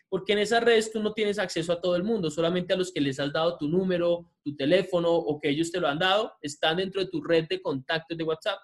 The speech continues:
Pero en Facebook, en Instagram, en TikTok, en Twitter, por ejemplo, hay personas, hay toda la, la infinidad de millones de personas y tú podrías acceder a todos ellos de alguna manera. En WhatsApp no es así.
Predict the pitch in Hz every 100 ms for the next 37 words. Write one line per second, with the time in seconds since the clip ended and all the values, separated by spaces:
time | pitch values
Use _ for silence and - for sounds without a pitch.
0 | _ _ _ _ 233 226 202 - 247 247
1 | 175 185 175 156 175 226 226 165 156 147
2 | 143 156 143 143 233 247 - 170 165 -
3 | _ _ _ 151 147 226 262 214 190 175
4 | 160 170 190 170 156 156 _ _ - 175
5 | 180 180 214 196 220 214 226 202 156 -
6 | - 175 196 214 208 190 143 156 151 160
7 | 151 160 202 196 170 170 196 208 208 196
8 | 185 180 185 185 220 226 226 220 - 180
9 | 160 165 190 190 185 180 175 143 147 143
10 | 143 127 120 _ _ 156 151 135 - 147
11 | 185 165 143 131 -